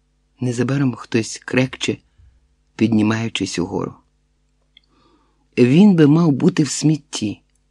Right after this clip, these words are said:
але виліз чистісінький. Ти в своєму репертуарі. Зникаєш із дому, напиваєшся, брешеш,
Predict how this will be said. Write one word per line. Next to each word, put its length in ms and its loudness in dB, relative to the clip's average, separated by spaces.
але 320 6
виліз 500 0
чистісінький. 1000 -6
Ти 260 8
в 60 2
своєму 680 2
репертуарі. 1000 -8
Зникаєш 680 4
із 180 0
дому, 380 4
напиваєшся, 920 2
брешеш, 680 2